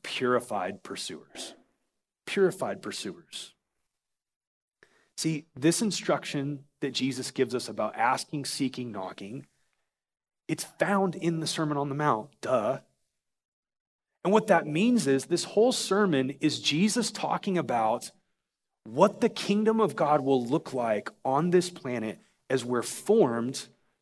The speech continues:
to obey and follow Jesus. And what Jesus is really concerned about in this whole sermon is that our actions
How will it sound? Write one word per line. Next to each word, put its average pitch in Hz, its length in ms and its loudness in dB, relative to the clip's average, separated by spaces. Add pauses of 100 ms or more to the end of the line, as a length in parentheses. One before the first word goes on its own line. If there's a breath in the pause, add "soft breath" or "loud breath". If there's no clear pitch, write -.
to 170 260 0
obey 120 680 -2
and 160 140 -8
follow 104 420 -6
Jesus. - 840 -10 (840)
And 170 100 0
what 180 140 2
Jesus 220 420 2
is 139 140 2
really 175 260 4
concerned 214 460 0
about 143 300 4
in 143 100 -2
this 139 160 -2
whole 185 260 2
sermon 165 540 0 (240 loud breath)
is 151 160 -2
that 151 140 4
our 135 240 6
actions 196 840 0